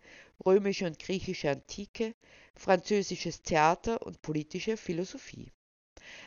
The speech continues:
Auf Grundlage dessen entwickelte sie viele eigene politische, philosophische und weltanschauliche Ideen, die von den Grundsätzen der Aufklärung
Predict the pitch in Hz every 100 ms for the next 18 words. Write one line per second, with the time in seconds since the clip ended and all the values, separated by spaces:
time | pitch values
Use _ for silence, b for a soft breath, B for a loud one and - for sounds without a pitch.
0 | B 196 - 285 311 294 240 226 160 156
1 | - 147 - 170 - 233 - 240 233 -
2 | 185 - 214 254 - - 147 147 151 175
3 | 202 B B B - 202 202 202 254 -
4 | 269 269 - 180 175 180 170 - 208 -
5 | 240 B B B B 180 156 151 151 -
6 | 196 196 196 165 190 185 180 - 175 185
7 | 233 - B B B - 240 220 185 170
8 | - 220 269 - 262 - 196 160 104 151
9 | - - 196 196 208 233